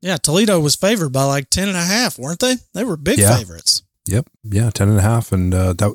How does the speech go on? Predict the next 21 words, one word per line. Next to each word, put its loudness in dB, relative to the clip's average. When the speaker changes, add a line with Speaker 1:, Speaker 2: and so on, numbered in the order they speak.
Speaker 2:
that's 2
one 4
of 4
the, 4
the 0
five 2
underdogs 2
they -2
covered. -2
Um, -4
and -2
one 0
of 0
the 0
four 2
that 0
won 2
outright 2
was -2
the -6
uh, -6